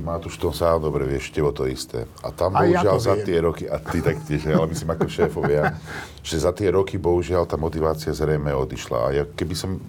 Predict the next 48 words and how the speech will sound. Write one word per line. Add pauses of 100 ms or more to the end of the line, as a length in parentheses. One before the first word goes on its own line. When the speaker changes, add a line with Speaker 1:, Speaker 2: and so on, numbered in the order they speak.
Speaker 1:
ja
sa
nesnažil
urobiť
maximálnu
motiváciu
pre
nejaké
dielo, (560)
že
spoločne
na
tom
robím
a
nevytvorím
ľuďom
aj
podmienky, (400)
nielen
myslím
finančné,
ale
aj
technické,
produkčné
a
vôbec,
že (320)
sme
nezávislí,
že
môžete
tvoriť, (100)
môžete,
e, (440)
priniesť
to,
čo
je
zásadné
a
nikto
vám
do
toho
nebude
zasahovať,